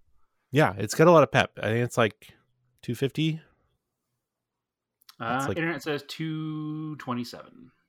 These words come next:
Speaker 1: Okay. Yeah, it's not a slug. It's, it's good for that vehicle.
Speaker 2: That's more than the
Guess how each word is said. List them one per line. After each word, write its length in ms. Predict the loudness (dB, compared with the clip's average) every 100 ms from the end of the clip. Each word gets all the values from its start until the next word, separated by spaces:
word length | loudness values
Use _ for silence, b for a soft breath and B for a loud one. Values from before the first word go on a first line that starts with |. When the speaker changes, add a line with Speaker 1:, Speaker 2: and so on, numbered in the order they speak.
| _ _ _ _ -2
Speaker 1:
Okay. 300 | 4 4 4 _ _ _ _ _ _
Yeah, 200 | -6 -4 -4
it's 200 | -8 -2
not 220 | 2 2 0 -8 _ -10
a 40 |
slug. 380 | -2 2 2 -2 -16 -12
It's, 400 | -10 -10 -14 -14
it's 160 | -14 -8
good 220 | -4 -2
for 100 | 0
that 140 | 0 0
vehicle. 400 | -2 -2 -6 -8 b b b b b b b _ _ _ _ _ _ _ _ _ _ _ _ -18
Speaker 2:
That's 300 | -16 -16 -18 -12
more 380 | -6 -4 -4
than 300 | -4 -6 -8
the 420 | -10 -12 -12 -14